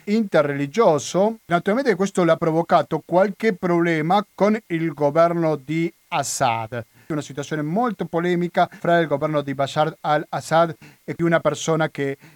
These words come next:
eh, vuole il, il dialogo interreligioso come Padre Dall'Olio. Parlando di Assad precisamente, dobbiamo dire che alcune versioni hanno detto ieri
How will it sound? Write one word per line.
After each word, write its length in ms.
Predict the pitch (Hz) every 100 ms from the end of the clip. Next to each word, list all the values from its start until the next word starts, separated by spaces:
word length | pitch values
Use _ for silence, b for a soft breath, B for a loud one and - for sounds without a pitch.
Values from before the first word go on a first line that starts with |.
| B
eh, 160 | 139
vuole 280 | 135 151 151
il, 140 | 147 151
il 200 | 135 135
dialogo 340 | 165 160 143
interreligioso 760 | 151 147 139 139 127 147 -
come 220 | 135 127 123
Padre 380 | 135 131 131
Dall'Olio. 640 | 120 120 117 110 104 117 113 b b b b -
Parlando 480 | 285 302 320 311 190
di 140 | 170
Assad 400 | 160 - 143 127
precisamente, 1040 | 139 135 156 160 165 143 135 - 156 196
dobbiamo 420 | 165 147 170 269 226
dire 160 | 196
che 180 | 180 165
alcune 540 | 175 160 165 - 285 196
versioni 500 | 160 151 220 156 131
hanno 160 | 147
detto 240 | 147 143 160
ieri 520 | 185 160 135 147